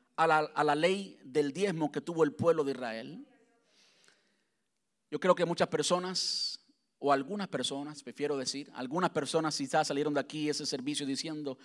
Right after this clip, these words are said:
"Qué bueno, ya no tengo que dar el diez". Y si ese fue el resumen de lo que la persona recibió ese día, quiero decirle que usted no entendió lo que el Señor quiso decirle,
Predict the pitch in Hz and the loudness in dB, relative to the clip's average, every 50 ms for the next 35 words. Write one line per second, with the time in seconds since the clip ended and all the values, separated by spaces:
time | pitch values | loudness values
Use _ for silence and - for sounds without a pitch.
0 | - - - _ - 262 254 233 269 269 254 233 202 185 160 226 233 226 220 - | -20 -20 -18 _ -4 -4 2 4 4 4 4 2 -2 2 2 2 4 4 2 2
1 | 233 233 233 - 214 196 214 208 202 190 180 175 214 214 170 147 - - - - | 4 4 4 4 4 4 4 4 2 0 -2 0 2 2 2 2 -2 -6 -8 -6
2 | - - - - - - - - - - - _ _ _ _ _ _ _ _ _ | -6 -8 -8 -10 -14 -16 -18 -20 -20 -20 -20 _ _ _ _ _ _ _ _ _
3 | _ _ _ _ _ _ _ _ _ _ _ _ - 131 - - 151 160 160 - | _ _ _ _ _ _ _ _ _ _ _ _ -6 -4 -2 0 0 0 0 0
4 | - 165 160 156 165 - - _ _ _ _ _ - 156 160 160 156 160 156 139 | 2 2 2 0 -2 -6 -14 _ _ _ _ _ -6 2 6 8 8 8 6 4
5 | 139 135 139 - 180 180 180 180 170 156 156 147 139 - - - - 127 127 - | 0 -2 -2 0 0 0 0 -2 0 0 0 0 0 0 -2 -4 -4 -2 -2 -2
6 | 160 170 170 160 - 147 139 135 - 139 123 131 147 160 175 196 185 - - _ | 0 0 0 0 0 0 0 0 0 -2 -4 -4 -2 0 -2 -2 -2 -8 -16 _
7 | _ _ _ _ - - _ _ 156 156 - 170 156 156 165 170 170 170 165 143 | _ _ _ _ -20 -20 _ _ 0 2 2 2 0 0 0 0 -2 -2 -2 -4
8 | - _ _ _ _ - 151 143 - 175 - 160 156 151 147 - 135 123 120 - | -12 _ _ _ _ -8 -6 -4 -4 -4 -6 -6 -6 -6 -6 -6 -8 -10 -8 -4
9 | 151 151 151 139 139 139 143 147 147 143 139 - 139 127 123 117 127 147 143 143 | -4 -4 -2 -2 -2 -2 -2 0 0 -2 -2 -2 -2 -2 0 0 0 0 0 -2
10 | 123 - 123 - 127 127 135 139 131 135 147 139 - 135 127 120 - 156 156 139 | -2 -4 -8 -6 -4 -4 -4 -4 -4 -4 -6 -6 -4 -4 -2 -2 -2 -2 -4 -4
11 | 123 120 117 120 | -4 -6 -6 -8